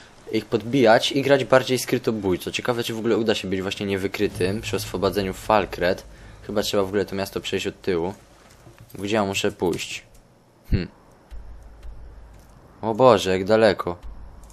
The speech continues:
Falkret, przecież Falkret jest tu. Aha, no spoko, ja myślałem, że to gdzieś w pobliżu Falkred będzie, więc do Sanktuarium Mrocznego Bractwa się szybką podróżą udałem, a to jednak się okazało, że wcale nie tak blisko.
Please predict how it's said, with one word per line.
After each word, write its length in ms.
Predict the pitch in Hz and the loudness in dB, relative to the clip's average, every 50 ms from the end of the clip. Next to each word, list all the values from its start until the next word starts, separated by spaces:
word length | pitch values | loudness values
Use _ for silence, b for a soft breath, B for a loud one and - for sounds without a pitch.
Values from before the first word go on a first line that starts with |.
| - - - - - - - - - - - - - - - - - | -20 -20 -20 -20 -20 -20 -20 -20 -20 -20 -20 -20 -20 -20 -20 -14 -12
Falkret, 440 | - - - 92 87 82 - 87 - | -2 4 6 6 6 6 2 -6 -8
przecież 200 | - - - - | -8 -8 -8 -6
Falkret 400 | - - 98 95 - 101 98 - | 2 2 2 2 2 0 -2 -2
jest 180 | 107 - - | -4 -4 -2
tu. 260 | - 104 95 85 80 - - - - - - - - - | 0 2 2 2 0 -2 -8 -18 -8 -8 -6 -6 -4 -4
Aha, 220 | 98 104 98 90 | -2 0 0 0
no 100 | 92 104 | -2 -4
spoko, 280 | - - 104 - - 95 | -4 -4 -4 -2 0 -2
ja 40 | |
myślałem, 240 | 90 90 - 101 98 | -2 0 -2 -2 -2
że 80 | 98 92 | -2 -4
to 100 | - 98 | -4 -6
gdzieś 160 | 90 95 95 | -4 -4 -6
w 60 | - - | -8 -6
pobliżu 340 | - 98 90 90 92 95 | -8 -8 -6 -6 -8 -8
Falkred 420 | 87 - 95 95 92 - 101 90 92 | -2 2 2 2 2 2 -2 -2 -2
będzie, 260 | 95 92 92 95 101 | -2 -2 0 -2 -2
więc 260 | 92 95 92 - - B B B B B B B - | -2 -2 -6 -8 -12 B B B B B B B -2
do 220 | 98 95 92 90 | 2 2 2 2
Sanktuarium 480 | - - 95 92 - - 117 107 98 98 | 2 0 -6 -4 0 0 2 2 2 0
Mrocznego 320 | 101 92 - 104 90 98 | -2 -4 -4 -4 -4 -2
Bractwa 360 | 90 95 95 92 - - 101 | 0 0 -2 -2 -2 -4 -6
się 220 | 101 - - 104 101 101 101 98 98 98 98 | -4 0 2 4 4 4 4 4 4 2 2
szybką 340 | - - 95 - 101 101 98 | 0 -4 -6 -6 -8 -8 -6
podróżą 380 | - 92 98 98 98 104 98 | -6 -4 -4 -4 -4 -4 -4
udałem, 360 | 95 95 101 101 110 127 131 131 B B B B B B B | -4 -2 0 0 0 0 -2 -4 B B B B B B B
a 80 | 165 151 | -4 -2
to 120 | - 143 | 0 0
jednak 180 | 123 120 117 - | 0 0 0 -2
się 120 | - 110 | -2 -2
okazało, 280 | - 110 101 117 110 107 | -2 -2 2 2 2 2
że 80 | 104 | 2
wcale 240 | 104 - - 104 104 | -2 0 2 2 2
nie 80 | 104 104 | 2 -2
tak 120 | 120 127 | -2 -2
blisko. 400 | 156 151 127 - - - 90 87 | 0 0 0 -2 -2 -4 -6 -6